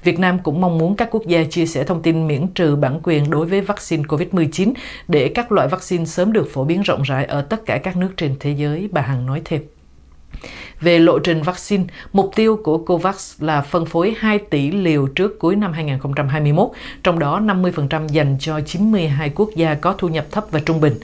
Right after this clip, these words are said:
Mọi quốc gia, bất kể mức phát triển, đều có thể tiếp cận vaccine covid mười chín của chương trình covax. Mục tiêu cuối cùng là các quốc gia tham gia covax được tiêm chủng ít nhất hai mươi phần trăm dân số, bắt đầu từ đội ngũ y tế và những người dễ bị tổn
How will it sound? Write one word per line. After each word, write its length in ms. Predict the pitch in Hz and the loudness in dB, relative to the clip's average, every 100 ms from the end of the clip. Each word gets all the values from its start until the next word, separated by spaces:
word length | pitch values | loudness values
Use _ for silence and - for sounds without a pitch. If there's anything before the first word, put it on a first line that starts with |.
| - - - 180 | -12 -16 -8 0
Mọi 220 | 175 165 | 2 2
quốc 120 | 190 226 | 0 0
gia, 240 | 170 175 156 - | 2 0 0 -4
bất 280 | 190 220 - | -4 -4 -4
kể 180 | 127 151 | -2 2
mức 200 | 214 - | 0 0
phát 200 | 247 - | -6 -2
triển, 220 | 143 160 - | 0 -2 -2
đều 180 | 175 165 | 2 2
có 100 | 214 | 2
thể 180 | 175 170 | 0 0
tiếp 200 | 254 - - | 0 -2 0
cận 340 | 127 143 143 - | 0 0 -4 -4
vaccine 360 | 180 - 185 156 | -6 -4 -2 0
covid 240 | 156 196 | 0 0
mười 140 | 190 143 | 0 0
chín 300 | - 170 214 | 0 0 0
của 240 | - 139 147 | 2 0 2
chương 180 | 165 | 0
trình 220 | 147 147 135 | 0 -2 0
covax. 600 | 160 147 170 - - - - - - | 0 2 -2 -4 -14 -16 -16 -16 -4
Mục 180 | 190 185 | 0 4
tiêu 180 | 214 214 | 4 4
cuối 180 | 269 330 | 2 2
cùng 220 | 185 156 143 - | 4 2 2 -2
là 200 | 156 151 | -2 0
các 200 | 180 220 - - - | -2 -8 -10 -20 -6
quốc 180 | 202 208 | -4 0
gia 180 | 170 151 | 0 0
tham 280 | - 151 147 | -2 -4 0
gia 160 | 151 | -2
covax 460 | 151 160 190 226 - | 0 -2 -2 -4 -6
được 260 | 170 143 - | -2 -2 0
tiêm 160 | 190 180 | 0 0
chủng 260 | 147 151 | -2 -2
ít 180 | 240 240 | -4 -2
nhất 200 | 240 254 | -2 -4
hai 160 | 240 240 | 0 2
mươi 120 | 220 | 2
phần 120 | 160 143 | 2 -2
trăm 160 | 156 | 0
dân 160 | 151 147 | 0 -2
số, 320 | - 151 208 - - - | 0 0 0 -6 -12 -4
bắt 160 | - | -2
đầu 240 | 185 151 139 | 2 2 2
từ 120 | 147 | 2
đội 160 | 147 135 | 2 2
ngũ 140 | 143 | 2
y 160 | 143 156 | 0 0
tế 320 | - 151 170 | 0 -2 0
và 220 | 190 160 | -2 0
những 260 | 143 143 165 | 2 2 0
người 220 | 175 143 | 2 2
dễ 200 | 131 135 | 2 0
bị 200 | 165 - | 0 0
tổn 140 | 139 | 0